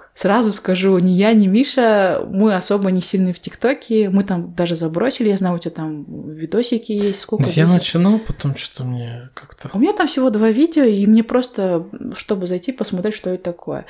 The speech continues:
Speaker 1: Но в целом мы хотим нести полезный контент ещё молодёжи, школьникам, вот, и решили там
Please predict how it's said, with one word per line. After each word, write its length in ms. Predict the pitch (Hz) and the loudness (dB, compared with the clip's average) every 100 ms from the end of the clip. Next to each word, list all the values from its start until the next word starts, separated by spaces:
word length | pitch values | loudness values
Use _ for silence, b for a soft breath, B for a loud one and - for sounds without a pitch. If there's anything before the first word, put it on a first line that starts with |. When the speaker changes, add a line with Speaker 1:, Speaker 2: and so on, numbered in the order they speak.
| B B B | B B B
Speaker 1:
Но 80 | 196 | -2
в 60 | |
целом 500 | - 320 370 311 190 - | 0 2 6 4 2 -2
мы 180 | 185 285 | 0 2
хотим 600 | 233 214 254 262 226 - | 0 2 4 6 4 0
нести 720 | 175 190 - - 240 240 240 | -2 -2 -2 -2 2 4 4
полезный 400 | 214 190 196 196 | 2 0 2 0
контент 460 | 175 180 220 226 220 | -2 -6 -2 -2 -2
ещё 220 | - 190 | -8 -8
молодёжи, 600 | 180 180 185 262 254 185 | -6 -4 0 0 0 -2
школьникам, 680 | - - 233 277 247 175 170 B B B B | -8 -4 2 2 2 -4 -8 B B B B
вот, 300 | 180 170 160 | -10 -8 -4
и 60 | 170 | -4
решили 640 | 190 - 254 262 262 262 | -4 -2 2 4 4 4
там 460 | 254 220 277 320 | 2 0 2 0